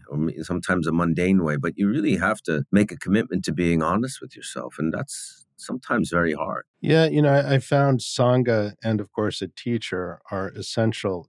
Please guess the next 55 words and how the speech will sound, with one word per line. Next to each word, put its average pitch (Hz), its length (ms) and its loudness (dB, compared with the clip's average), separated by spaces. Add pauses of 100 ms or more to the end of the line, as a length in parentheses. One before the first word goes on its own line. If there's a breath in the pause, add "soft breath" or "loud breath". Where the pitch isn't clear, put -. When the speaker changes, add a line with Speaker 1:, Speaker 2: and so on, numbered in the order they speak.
(140)
Speaker 2:
in 98 140 -2
being 95 240 -4
honest 95 400 -8
with - 180 -10
myself. 92 640 -6
You 98 80 -4
know, 92 160 -4
how 90 380 -6 (120)
a 92 60 -6 (100)
teacher 98 420 -8 (120)
can, 87 320 -8 (800 soft breath)
can 110 160 0
say 107 240 2
something 98 400 -2
that 95 140 -4 (120)
cuts - 380 -4
right 107 280 0
through 107 340 0
your 85 180 -6
fabrications. 90 960 -8 (280)
That's 92 220 -8
always 92 380 -2
an 101 100 -8
amazing 85 260 -2 (180)
Speaker 1:
Yeah. - 80 -6 (100)
Speaker 2:
thing. 90 140 -6
I 87 60 -4
remember 92 340 -4
once 90 360 -6
I 92 40 -8
was 85 220 -10
harping 90 420 -10
on 90 140 -12
something, 90 440 -12
and 85 80 -8
my 82 140 -10
teacher - 360 -12
looked 95 220 -6
at 92 80 -10
me 92 80 -8
and 87 120 -8
said, 87 220 -12
"Why 98 160 -4
do 117 80 -4
you 95 140 -8 (100)
care 85 240 -12
so 85 280 -12 (100)
much?" - 240 -16
And 101 100 -10
all - 80 -8
of 113 60 -10
a - 40 -8
sudden, 101 400 -4
it - 140 -18
shattered. - 720 -10